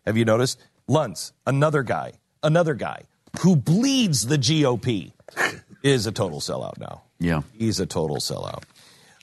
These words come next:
Speaker 1: Uh, and now this. Um, your stuff is your stuff. People don't think that anymore. They think if you can't hold on to your stuff, it's their stuff.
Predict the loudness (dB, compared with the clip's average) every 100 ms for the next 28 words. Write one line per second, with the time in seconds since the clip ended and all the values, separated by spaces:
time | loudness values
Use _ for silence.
0 | -8 0 2 4 2 2 2 2 2 0
1 | -2 -4 -4 -6 -14 -20 -6 0 2 2
2 | 0 -2 -4 -10 _ _ _ _ _ _
3 | _ _ _ _ 0 2 4 4 0 2
4 | 0 2 0 0 -6 -6 -14 _ _ _
5 | _ _ _ _ _ _ _ _ _ _
6 | _ _ _ _ 0 2 4 4 0 -2
7 | -2 0 0 0 2 2 -2 -4 -6 -8
8 | -16 _ _ _ -2 0 0 2 0 0
9 | -2 -2 0 0 -2 0 0 0 0 2
10 | 2 2 0 0 0 0 -2 -2 -2 0
11 | 0 2 2 2 0 -2 -4 -6